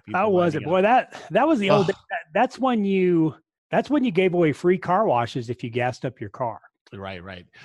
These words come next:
Speaker 1: Well, th-, this one I thought was set in one of those original L A ones, you know, it still
Speaker 2: Yeah.
Speaker 1: has, you know, the A-frame architecture,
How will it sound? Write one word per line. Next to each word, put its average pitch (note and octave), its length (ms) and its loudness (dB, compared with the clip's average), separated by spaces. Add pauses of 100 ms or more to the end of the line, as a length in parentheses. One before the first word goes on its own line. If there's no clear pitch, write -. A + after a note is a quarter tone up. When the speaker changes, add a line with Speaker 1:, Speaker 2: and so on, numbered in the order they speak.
(120)
Speaker 1:
Well, D3+ 280 -2
th-, - 200 -16
this A3 260 -6
one F4+ 100 -4
I C#4+ 100 -2
thought G3+ 200 -4
was D#3+ 160 -4
set D#3 320 -2
in C3 160 -8
one C3 140 -6
of B2 60 -8
those A#2 180 -10
original C#3+ 560 -6
L B2+ 320 -8
A B2 500 -8
ones, A2+ 300 -10
you A2+ 60 -10
know, G#2+ 100 -10
it G2+ 100 -16
still B2+ 180 -6
Speaker 2:
Yeah. A2+ 40 -8
Speaker 1:
has, B2+ 180 -10
you A#2+ 140 -12
know, A#2 140 -12
the G2+ 200 -18
A-frame A#2 580 -10
architecture, A2 1160 -14